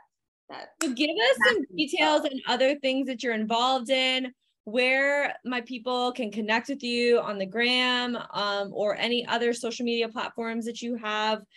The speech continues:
Speaker 2: and maybe certain things that you're coming up with. We now know that there's a womb book coming out. So when that comes,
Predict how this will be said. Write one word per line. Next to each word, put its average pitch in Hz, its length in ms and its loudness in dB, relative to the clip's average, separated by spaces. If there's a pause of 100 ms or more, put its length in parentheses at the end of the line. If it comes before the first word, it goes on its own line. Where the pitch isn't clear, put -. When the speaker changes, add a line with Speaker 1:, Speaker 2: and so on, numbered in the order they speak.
(260)
Speaker 2:
and 226 480 4
maybe 220 260 -2
certain 254 300 -4
things 233 220 -2
that 220 180 -8
you're 208 340 -2
coming 202 300 -6
up 220 120 -2
with. 240 120 0
We 208 100 -4
now 214 220 4
know 233 180 2
that 226 160 0
there's 214 180 -2
a 208 60 -2
womb 233 240 -2
book 262 200 0
coming 269 280 0
out. 277 260 2
So 226 120 -2
when 214 160 -2
that 208 240 0
comes, 262 500 0